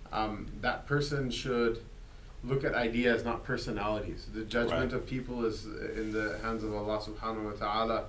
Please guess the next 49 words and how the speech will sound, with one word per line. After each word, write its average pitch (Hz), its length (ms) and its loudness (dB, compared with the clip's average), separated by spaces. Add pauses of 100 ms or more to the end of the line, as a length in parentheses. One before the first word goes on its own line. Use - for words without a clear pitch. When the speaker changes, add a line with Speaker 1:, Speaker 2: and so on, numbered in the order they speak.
(380)
Speaker 1:
Uh, 104 220 0
the 110 140 0
judgment 117 420 0
of 110 80 0
ideas, 113 460 2
we 113 100 0
take 120 260 -2
what 113 140 -2
we 113 100 0
like 107 300 0
and 113 160 -2
we 117 280 2
leave 110 360 -2
the 110 80 0
rest, 110 340 0
and 127 120 -2
we 131 80 0
go 131 160 0
back 117 240 2
and 120 120 0
forth 117 360 0
and 113 80 -4
explore 117 540 0
and, 104 220 -4 (140)
and 107 160 -4
whatnot. 107 420 -2 (360)
But, 117 200 4
like, 120 140 0
he 151 140 -2
does 151 240 4
make 147 180 4
some 156 160 0
very 135 220 4
solid 127 420 0
points 175 240 0
in 123 100 0
regards 110 400 0
to 107 100 -6
this, 110 220 0 (140)
<clears throat> 110 100 -6
and, 110 320 0
uh, 107 300 0
in 113 100 -2
regards 110 380 2
to 113 80 -6
this, 110 320 -4
uh, 101 300 -2
issue. 120 400 0
And, 110 240 -2